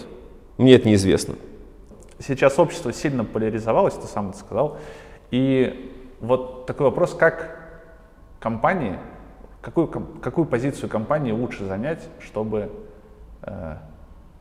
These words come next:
Speaker 2: ну, как-то выживать и адаптироваться?
Speaker 1: Слушай, а это очень просто. Я вообще не понимаю, кто из какого рожна вдруг решил, что вообще компания должна занимать какую-то позицию.
Speaker 2: Не, ну вот JetBrains, например.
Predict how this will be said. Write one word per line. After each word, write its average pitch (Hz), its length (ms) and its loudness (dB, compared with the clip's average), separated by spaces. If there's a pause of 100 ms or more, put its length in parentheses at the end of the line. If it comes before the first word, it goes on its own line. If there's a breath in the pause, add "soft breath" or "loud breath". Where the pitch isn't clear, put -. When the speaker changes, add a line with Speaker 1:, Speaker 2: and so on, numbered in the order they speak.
(600)
Speaker 2:
ну, 117 100 -8
как-то 104 260 -6
выживать 104 580 0
и 87 400 -4
адаптироваться? 87 560 -4
Speaker 1:
Слушай, 120 180 4 (120)
а 87 200 12
это 104 120 8
очень 120 240 4
просто. 127 380 8
Я 92 260 8
вообще - 240 2
не 110 80 4
понимаю, 104 460 4
кто - 220 6
из 110 120 6
какого 110 280 10
рожна 107 480 8 (440)
вдруг 123 340 6
решил, 131 300 6
что 104 180 6
вообще 104 320 10
компания 107 840 6 (600)
должна 104 340 6
занимать 107 360 6
какую-то 110 340 4
позицию. 110 540 6
Speaker 2:
Не, 127 40 0
ну 117 80 0
вот 123 180 2
JetBrains, 113 500 0
например. 90 460 -8